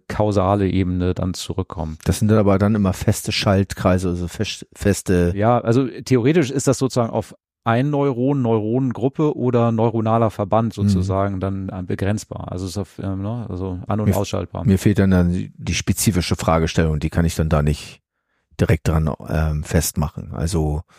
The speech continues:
Speaker 1: Naja, was du
Speaker 2: ähm,
Speaker 1: sagen kannst, ist sozusagen, wie, wie, wie verhält sich sozusagen, wenn ich eine bestimmte Neurongruppe aktiviere im Gehirn, was für Auswirkungen hat das?
Speaker 2: Ja.
Speaker 1: So,
Speaker 2: Okay.
Speaker 1: das kann man machen. Oder
Speaker 2: Das
Speaker 1: wenn ich sie supprimiere, das geht genauso.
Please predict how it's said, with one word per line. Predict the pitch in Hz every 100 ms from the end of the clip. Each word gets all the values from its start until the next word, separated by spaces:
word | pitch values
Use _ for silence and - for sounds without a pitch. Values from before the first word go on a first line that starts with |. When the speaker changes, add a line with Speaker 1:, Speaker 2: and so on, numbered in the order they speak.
| - - - - - -
Speaker 1:
Naja, | 110 131
was | 120 -
du |
Speaker 2:
ähm, | 120
Speaker 1:
sagen | 117 131
kannst, | 131 120
ist | 110
sozusagen, | 120 - 113 107
wie, | 117 107 104
wie, | 123 127 - -
wie | 87 123
verhält | - 110 120
sich | 127 117
sozusagen, | 113 - 104 104
wenn | 110
ich | 92
eine | 104 107
bestimmte | 95 113 104
Neurongruppe | 98 107 107 120 117 107 -
aktiviere | - - 101 107 123
im | 110
Gehirn, | 104 104 113 117 -
was | 98 98
für | - 95
Auswirkungen | 98 95 95 90
hat | 87
das? | 80 - -
Speaker 2:
Ja. | 78 85 _ _
Speaker 1:
So, | 87
Speaker 2:
Okay. | 82
Speaker 1:
das | - -
kann |
man | 87
machen. | 82 82
Oder | - 123
Speaker 2:
Das | 120 -
Speaker 1:
wenn | 123
ich | 120
sie | 113
supprimiere, | 113 - 113 107 -
das | - -
geht | 101
genauso. | 92 87 80